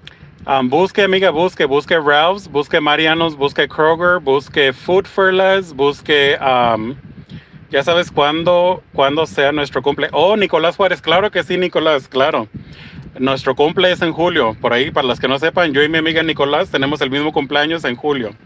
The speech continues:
Dice, Hola, señora Gladys, Al-, Araceli Cervantes. Gracias, chicas, por estar aquí. De verdad, muchas gracias. Yo estoy aquí en mi tienda,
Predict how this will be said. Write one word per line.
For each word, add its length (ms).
Dice, 480
Hola, 280
señora 300
Gladys, 480
Al-, 300
Araceli 480
Cervantes. 440
Gracias, 320
chicas, 260
por 120
estar 200
aquí. 140
De 100
verdad, 200
muchas 240
gracias. 380
Yo 80
estoy 200
aquí 180
en 80
mi 100
tienda, 360